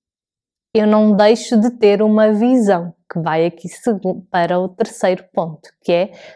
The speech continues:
quando nós não sabemos o que queremos da nossa vida. Ou seja, quando nós temos uma falta de visão, quando nós temos uma falta de direção, quando nós temos uma falta de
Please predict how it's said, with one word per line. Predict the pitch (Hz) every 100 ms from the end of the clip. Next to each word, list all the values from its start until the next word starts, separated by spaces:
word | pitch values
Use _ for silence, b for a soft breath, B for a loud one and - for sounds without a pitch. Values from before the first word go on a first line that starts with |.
| B
quando | - 220 202 208
nós | 202 220 220
não | 220
sabemos | 220 220 220 196 214 226 - -
o | 254 247
que | - 311
queremos | - - 247 226 240
da | 214 214
nossa | 202 202 -
vida. | 214 175
Ou | 170
seja, | 190 202
quando | 233 247
nós | 262
temos | 277 269
uma | 254 269 269
falta | - 233 233 233 233
de | 202 208
visão, | 202 247 240 190 196 175 165 - B B B
quando | - 220
nós | 220 220 220
temos | 220 220 214
uma | 220 220
falta | 214 214 214 214 220 214
de | 190 196
direção, | 214 214 214 214 - 220 190 185
quando | 180 190
nós | 190 196
temos | - 202 190
uma | 196 196
falta | 196 196 196 190 202
de | 180 180 202